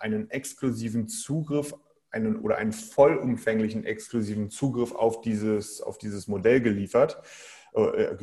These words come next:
ge-, eingekauft, besser gesagt. Ne? Das Ding wird jetzt sozusagen auf Microsoft Azure, das ist ja der Cloud-Dienst von Microsoft, transformiert oder ist transformiert worden. Und somit kann Microsoft nach Belieben alle A P Is ansprechen, ähm,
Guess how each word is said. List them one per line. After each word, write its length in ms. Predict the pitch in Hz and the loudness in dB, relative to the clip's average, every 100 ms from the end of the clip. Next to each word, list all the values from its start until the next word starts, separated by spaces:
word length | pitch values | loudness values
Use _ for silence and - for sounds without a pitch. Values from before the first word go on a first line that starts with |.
| - | -10
ge-, 100 | - - | -10 0
eingekauft, 640 | 117 123 - - - - - | 4 4 2 -4 -8 -20 -18
besser 160 | 104 92 | -14 -4
gesagt. 400 | 104 113 - - | 0 0 -2 -10
Ne? 280 | 113 127 135 - | -2 -2 -2 -2
Das 140 | 110 | -2
Ding 180 | 131 131 | 2 4
wird 120 | 120 | 6
jetzt 260 | 117 - - | 4 0 -10
sozusagen 500 | 104 120 - 113 110 | -10 -10 -2 -2 0
auf 300 | - - 107 | -4 -4 0
Microsoft 560 | 107 107 - 120 - - | 0 0 -6 -12 -8 -4
Azure, 300 | 117 147 147 | 2 6 6
das 120 | 107 | 4
ist 20 | |
ja 60 | 101 | -2
der 100 | 92 | -4
Cloud-Dienst 1200 | - - 107 127 131 - _ _ - 131 127 - | -6 2 6 6 4 -10 _ _ 0 2 2 0
von 160 | 110 107 | 0 4
Microsoft, 680 | 123 143 143 151 156 - - | 4 2 0 2 0 -2 -20
transformiert 560 | - 143 262 131 135 139 | -4 -4 -2 -4 -4 -2
oder 140 | - | -4
ist 120 | 120 - | -6 -6
transformiert 480 | 117 120 123 120 | -8 -6 -4 -2
worden. 320 | 120 120 131 131 - - - - - | 2 2 2 -4 -10 -18 -18 -14 -4
Und 180 | 113 | -2
somit 360 | 104 117 123 123 | 2 4 4 0
kann 440 | - 113 117 113 | -4 -2 -2 -2
Microsoft 680 | 107 113 120 - - 110 - | 0 2 0 -4 -4 -4 -2
nach 220 | 110 104 | -4 -4
Belieben 720 | - 101 113 131 135 127 127 - _ _ | -4 -2 -2 0 0 0 -4 -12 _ _
alle 240 | 107 120 120 | 2 4 4
A 120 | 110 | 2
P 200 | - 110 - 95 | -2 -2 0 -2
Is 160 | 110 | -4
ansprechen, 840 | - 110 107 - 98 101 107 101 - _ - - | -4 -4 -4 -4 -6 -4 -6 -8 -14 _ -18 -6
ähm, 500 | 104 95 95 98 | -4 -4 -6 -10